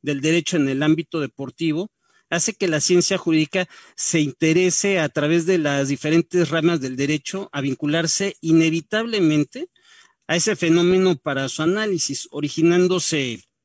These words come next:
de esa forma la autonomía del derecho al deporte o derecho deportivo.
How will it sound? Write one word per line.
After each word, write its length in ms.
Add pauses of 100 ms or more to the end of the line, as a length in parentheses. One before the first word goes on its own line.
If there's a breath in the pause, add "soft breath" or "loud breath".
de 140
esa 200
forma 380 (300 loud breath)
la 120
autonomía 560
del 200
derecho 360
al 80
deporte 500
o 80
derecho 300
deportivo. 760